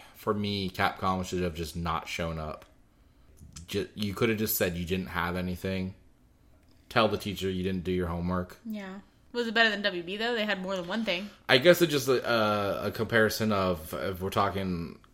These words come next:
Speaker 1: amount of things versus quality of things, then
Speaker 2: Okay.
Speaker 1: yes, they
Speaker 2: Okay.
Speaker 1: had more things. Let's just go off the list right now. So they started out the presentation, which only lasted maybe twenty minutes.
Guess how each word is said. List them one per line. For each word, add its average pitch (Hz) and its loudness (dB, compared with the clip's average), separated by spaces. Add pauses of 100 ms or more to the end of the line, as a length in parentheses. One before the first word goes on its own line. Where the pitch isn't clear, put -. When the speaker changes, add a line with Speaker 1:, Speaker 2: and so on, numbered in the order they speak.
(140)
Speaker 1:
amount 95 0
of 101 -2
things 110 2
versus 92 -2
quality 98 -2
of 110 0
things, 117 -2
then 90 0
Speaker 2:
Okay. 85 -2
Speaker 1:
yes, - -4
they 87 0
Speaker 2:
Okay. 85 -2
Speaker 1:
had 87 2
more 87 -2
things. 78 -14 (360)
Let's 156 6
just 151 0
go 131 10
off 101 4
the 95 0
list 78 -6
right 82 -2
now. 76 -10 (320)
So 113 4
they 107 2
started 139 4
out 113 4
the 104 -4
presentation, 95 -2
which 98 -2
only 117 2
lasted 95 0
maybe 87 -2
twenty 98 -4
minutes. 101 -4